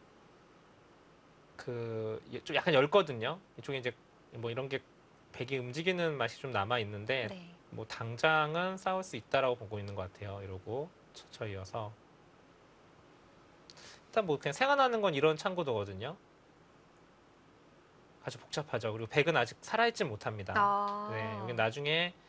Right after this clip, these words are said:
Speaker 1: 어, 흙이 이제 뭐 이거 붙이게 되면 이제 패가 나는 곳이죠. 백이 늘고, 이거는 받으면
Speaker 2: 네.
Speaker 1: 뒤로 맞고, 이렇게, 이렇게 들어가서 패.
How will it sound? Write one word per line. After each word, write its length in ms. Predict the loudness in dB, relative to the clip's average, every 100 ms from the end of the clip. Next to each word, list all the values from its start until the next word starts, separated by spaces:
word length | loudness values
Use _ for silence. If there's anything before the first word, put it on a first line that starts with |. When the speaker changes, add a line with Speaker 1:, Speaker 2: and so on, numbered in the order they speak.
| -20 -20 -20 -20 -20 -20 -16 -10
Speaker 1:
어, 200 | -8 -8
흙이 220 | -6 -4 -4
이제 280 | -2 -4 -6 -18 -20 -20 -12
뭐 160 | -10
이거 100 | -10
붙이게 380 | -8 -4 2 4
되면 200 | 4 0
이제 120 | -6 -2
패가 440 | 2 6 6 4
나는 260 | 0 -4 -8
곳이죠. 380 | -10 -8 -10 -10 -18 -20 -20 -20 -18
백이 240 | -12 -10 -10 -10
늘고, 560 | -8 -6 -8 -4 -4 -6 -14 -20 -20 -20 -20 -20 -20 -20 -20 -20 -20 -20 -20 -20 -20 -20 -20 -20 -20 -20 -20 -20 -20 -14
이거는 260 | -12 -12
받으면 600 | -10 -8 -6 -6 -6 -6 -2
Speaker 2:
네. 380 | -2 0 -2 -2
Speaker 1:
뒤로 180 | -2 -2
맞고, 420 | -4 -8 -10 -12 -12 -20 -20 -20 -20 -20 -20
이렇게, 300 | -20 -18 -16
이렇게 140 | -14 -12
들어가서 560 | -8 -8 -8 -10 -14 -14 -20 -20 -20 -20 -20 -20 -20 -8
패. 200 | -4 -4